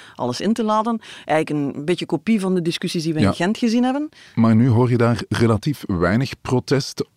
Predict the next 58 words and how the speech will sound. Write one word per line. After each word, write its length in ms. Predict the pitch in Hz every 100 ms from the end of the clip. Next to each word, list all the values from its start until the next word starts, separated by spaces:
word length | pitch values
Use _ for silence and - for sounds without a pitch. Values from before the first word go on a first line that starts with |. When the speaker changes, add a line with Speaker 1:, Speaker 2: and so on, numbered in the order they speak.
| -
Speaker 2:
Waarom? 720 | 87 76 90 90 101 135 139 -
Omdat, 540 | 101 98 98 - - 117
eh, 80 | 92
denk 220 | 95 113
ik, 220 | 120 107 87
de 100 | 90
mensen 280 | 92 - 123
ook, 200 | 110 113
eh, 60 | 98
die 120 | 92
daar, 320 | 90 95 98 95
eh, 80 | 87
wonen 280 | 80 98 110
of 140 | 90 -
werken 280 | 98 -
ook 160 | 104 -
gezien 320 | 95 - 107
hebben 240 | 104 110 110
dat 240 | 98 -
met 460 | 92 87 101 - - -
de 140 | 95
verandering 460 | 90 95 135 127 113
van 140 | 101
mobiliteit 600 | 98 110 95 - 104 120
er 180 | - 95
ook, 180 | 98 -
eh, 80 | 98
verandering 600 | 98 87 110 104 107 113
in 360 | - 104 113 113
de 460 | 101 85 92 101 98 _ _
inrichting 720 | 113 127 107 104 101 90 85
van 240 | - 92 85
de 60 |
wijk 280 | 78 80 82
is 140 | 80 -
gekomen. 340 | 87 82 80
Dat 80 | 92
Speaker 1:
Ze 60 | 156
hebben 140 | 101
Speaker 2:
je 40 |
Speaker 1:
iets 100 | 95
in 60 | 151
de 100 | 147
plaats 200 | 95 92
Speaker 2:
banken, 180 | 104 92
Speaker 1:
gekregen. 220 | 123 117
Speaker 2:
pleinen, 540 | 87 90 95 95 95 87
dat 140 | 95
je 80 | 101
wat 180 | 98 -
groen, 420 | - 107 104 101
eh, 100 | 98 95
ziet. 360 | 95 98 - - -
En 80 | -
ik 100 | 90
denk 160 | 92 87
dat 120 | 78
dat 220 | - 104